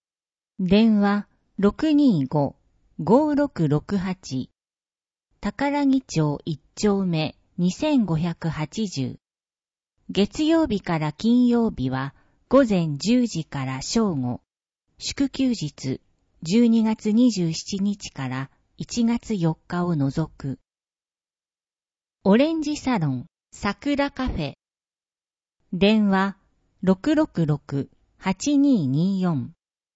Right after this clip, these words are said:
花房二丁目、九の三十三。毎週月曜日、火曜日、木曜日、金曜日は、午後一時から三時。祝休日、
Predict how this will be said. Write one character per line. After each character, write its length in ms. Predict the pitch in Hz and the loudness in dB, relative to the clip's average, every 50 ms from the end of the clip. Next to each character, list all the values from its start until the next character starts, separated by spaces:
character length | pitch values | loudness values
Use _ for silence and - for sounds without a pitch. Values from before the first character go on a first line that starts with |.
| _ _ _ _ _ _ _ _ _ | _ _ _ _ _ _ _ _ _
花 360 | - - 190 233 269 311 302 | -4 0 2 2 4 4 2
房 320 | 214 180 - - 156 143 | 0 -2 -2 -2 -2 -2
二 160 | 143 147 151 143 | 0 0 -2 -4
丁 340 | - - 196 196 185 180 | -2 0 2 2 2 2
目、 300 | 170 160 147 147 147 - - _ _ _ _ _ _ _ | 2 0 0 0 -2 -4 -8 _ _ _ _ _ _ _
九 280 | - - 302 294 269 226 | -2 0 2 4 4 4
の 200 | 165 147 139 139 | 4 4 2 0
三 360 | - - 214 247 262 247 196 | 0 0 0 2 2 2 2
十 220 | 156 135 131 123 120 | 0 -2 -4 -6 -6
三。 380 | - - 160 151 135 110 - - _ _ _ _ _ _ _ _ _ _ _ _ _ _ _ _ _ 170 | -6 -6 -6 -6 -6 -6 -8 -14 _ _ _ _ _ _ _ _ _ _ _ _ _ _ _ _ _ 0
毎 220 | 175 202 240 254 | 2 2 2 0
週 480 | - - - - 196 180 170 165 - - _ _ | -2 -4 -6 -2 0 2 2 0 -2 -4 _ _
月 300 | - 160 165 - - 285 | -2 -2 -2 -2 0 0
曜 300 | 285 277 285 269 247 185 | 2 4 4 4 4 2
日、 300 | 131 120 127 127 - - - _ _ _ _ | 0 -2 -4 -6 -6 -8 -12 _ _ _ _
火 160 | - - 220 | -4 -2 0
曜 320 | 220 233 277 294 269 220 170 | 2 4 4 4 4 2 0
日、 260 | 139 139 135 123 - _ _ _ _ _ _ | -2 -4 -4 -4 -6 _ _ _ _ _ _
木 300 | 175 175 175 - - 285 | 0 0 2 2 2 4
曜 320 | 277 285 277 262 214 160 | 4 6 4 4 2 2
日、 260 | 120 127 127 123 - - _ _ _ _ _ - | -2 -4 -4 -6 -6 -10 _ _ _ _ _ -4
金 340 | - 262 294 302 294 294 | 0 2 4 4 4 4
曜 240 | 285 285 285 277 269 | 4 6 6 4 4
日 220 | 247 - 160 156 147 | 2 2 0 0 0
は、 260 | 147 139 143 156 - - _ _ _ _ _ _ _ _ _ - | 0 0 -2 -4 -6 -10 _ _ _ _ _ _ _ _ _ 2
午 160 | - 269 294 | 4 6 8
後 220 | 262 220 180 147 - _ | 8 6 6 4 2 _
一 260 | 185 175 - - 294 | -6 -6 -4 -4 -2
時 160 | 262 247 226 - | -2 -2 -2 -2
か 160 | - 151 143 | -4 -4 -4
ら 140 | 135 135 135 | -4 -4 -6
三 340 | - - 208 208 185 139 | -4 -4 -2 -2 -2 -4
時。 240 | 120 120 120 - - _ _ _ _ _ _ _ _ _ _ - | -4 -6 -10 -12 -14 _ _ _ _ _ _ _ _ _ _ -12
祝 320 | - - - - 277 277 | -10 -10 -4 -2 -2 -2
休 180 | - - 269 262 | -2 0 0 0
日、 500 | 233 165 147 139 - - - 139 123 - | 0 0 -2 -6 -8 -8 -8 -8 -8 -8